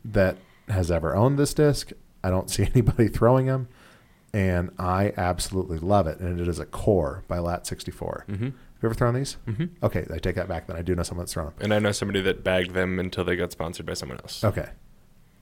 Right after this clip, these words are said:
Speaker 1: It, this is great. It, it's similar to my E max,
Speaker 2: Mm-hmm.
Speaker 1: but it will go far.
Speaker 2: Mm-hmm.
Speaker 1: I've, one day,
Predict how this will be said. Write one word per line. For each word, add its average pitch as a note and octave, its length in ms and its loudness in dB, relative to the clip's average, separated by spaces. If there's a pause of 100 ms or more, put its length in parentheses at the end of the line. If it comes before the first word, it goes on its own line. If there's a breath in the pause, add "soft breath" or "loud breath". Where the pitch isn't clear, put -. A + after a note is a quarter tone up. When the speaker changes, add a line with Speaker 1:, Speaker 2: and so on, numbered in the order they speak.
Speaker 1:
It, C#3+ 140 6
this - 220 4
is - 100 -4
great. - 680 -2 (420 soft breath)
It, A2+ 160 6 (100)
it's A2 240 4
similar E3 540 4
to D#3+ 140 2
my B2+ 100 4
E A#2 160 4
max, E2+ 460 -2
Speaker 2:
Mm-hmm. G2+ 260 -4 (220)
Speaker 1:
but G2 140 6
it - 120 6
will F#2+ 140 4
go E2+ 180 0
far. - 640 -2 (100)
Speaker 2:
Mm-hmm. F#2+ 300 -6 (100)
Speaker 1:
I've, G#2+ 220 4 (1120 soft breath)
one C3 220 4
day, F2 300 2